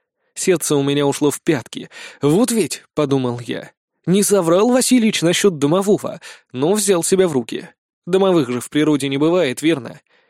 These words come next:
И через задний вход выбежал на улицу Советскую. Этот маленький и чёрный уверенно шагал куда-то вдаль. «Эй, Зёма!» крикнул я ему. «Закурить не найдётся?» Он мгновенно остановился,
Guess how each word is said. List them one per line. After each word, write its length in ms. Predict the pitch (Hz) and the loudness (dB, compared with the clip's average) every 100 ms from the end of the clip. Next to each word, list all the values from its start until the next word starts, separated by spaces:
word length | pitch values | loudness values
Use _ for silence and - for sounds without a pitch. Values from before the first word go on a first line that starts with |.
| - | -6
И 100 | 135 | -4
через 240 | 170 190 | 0 0
задний 420 | 175 175 202 190 | 0 0 0 0
вход 280 | 175 - 220 | -2 -2 0
выбежал 380 | 147 147 139 143 | 0 0 0 -2
на 140 | 143 | 0
улицу 380 | 143 147 135 - | 0 0 -2 -4
Советскую. 840 | 139 139 135 113 - - - - - _ _ _ _ | -2 -2 -2 -4 -10 -12 -12 -14 -20 _ _ _ _
Этот 280 | 127 143 147 | -6 -6 -4
маленький 560 | 156 170 175 160 170 | -2 0 0 -2 -2
и 40 | 160 | -2
чёрный 340 | - 175 170 | 2 2 2
уверенно 560 | 160 160 170 165 165 165 | 2 2 2 0 -2 -2
шагал 340 | 170 160 156 | -2 0 0
куда-то 340 | 151 156 151 147 | 0 0 2 0
вдаль. 380 | 147 127 - _ _ _ _ _ _ _ - | 0 -4 -4 _ _ _ _ _ _ _ 0
«Эй, 240 | 220 180 | 2 4
Зёма!» 560 | 127 240 269 247 151 - _ _ | 4 4 4 2 -2 -6 _ _
крикнул 420 | - 147 135 135 | 0 0 0 -4
я 160 | 123 135 | 0 0
ему. 300 | 131 123 147 _ _ _ _ - | -2 -4 -14 _ _ _ _ -6
«Закурить 480 | 135 196 285 294 170 | -2 2 2 2 0
не 120 | 175 | 2
найдётся?» 640 | 214 233 302 277 143 - - _ _ _ _ _ _ | 2 4 2 2 -2 -6 -12 _ _ _ _ _ _
Он 240 | 139 160 | 0 0
мгновенно 540 | 156 160 175 190 160 143 | 0 0 2 0 0 -2
остановился, 720 | - 147 151 185 190 196 180 | -2 -2 2 2 0 -2 -4